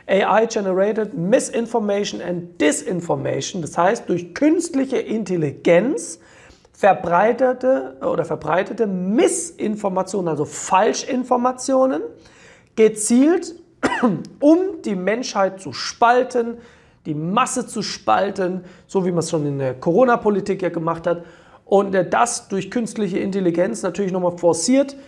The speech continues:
mh, weil das dadurch sehr, sehr einfach ist. Man kann ja heute Politiker imitieren, dass die Sachen sagen, die sie gar nicht gesagt haben.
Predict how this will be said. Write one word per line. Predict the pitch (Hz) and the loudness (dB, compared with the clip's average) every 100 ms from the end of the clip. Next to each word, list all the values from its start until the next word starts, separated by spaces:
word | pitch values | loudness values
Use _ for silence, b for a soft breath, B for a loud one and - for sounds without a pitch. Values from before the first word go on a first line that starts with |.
| B B _ | B B _
mh, | 220 214 214 | -4 -4 0
weil | 185 185 | 2 2
das | 202 196 - | 2 -4 -8
dadurch | 180 170 180 202 190 - | -4 0 0 0 -6 -10
sehr, | - 156 180 220 226 | -10 -2 0 2 0
sehr | 208 208 - | 0 -2 0
einfach | 185 226 262 214 - | 0 0 0 -6 -2
ist. | 208 208 | -2 -2
Man | 185 165 | -4 -2
kann | 175 | -2
ja | 175 | 0
heute | 151 175 175 | 4 2 2
Politiker | 170 202 196 208 220 180 214 | -2 -2 -2 -2 -4 -2 -4
imitieren, | 202 190 196 196 180 | -4 -6 -4 -4 -2
dass | 170 | -2
die | 170 | 0
Sachen | 160 196 226 | 0 0 -2
sagen, | 180 180 190 170 | 2 2 2 -2
die | |
sie | 139 | -4
gar | 143 156 | -2 0
nicht | 175 175 | -2 -4
gesagt | 180 202 240 | 0 2 2
haben. | 240 226 226 | 4 4 2